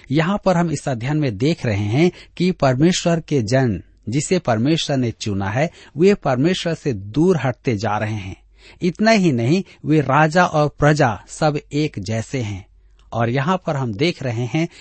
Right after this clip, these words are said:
कि उनके जीवन में भ्रष्टता आ गई। आज आपका और मेरा जीवन किस प्रकार का है? क्या हम उस सच्चे और जीवते परमेश्वर को जानने के बाद भी उस गंदगी में जीवन जी रहे हैं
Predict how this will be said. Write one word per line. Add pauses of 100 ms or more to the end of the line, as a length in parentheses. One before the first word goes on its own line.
(100)
कि
उनके
जीवन
में (280)
भ्रष्टता (260)
आ
गई। (760)
आज (100)
आपका (240)
और
मेरा
जीवन (120)
किस
प्रकार
का
है? (480)
क्या
हम
उस
सच्चे
और
जीवते
परमेश्वर
को
जानने
के
बाद
भी (640)
उस
गंदगी
में
जीवन
जी
रहे
हैं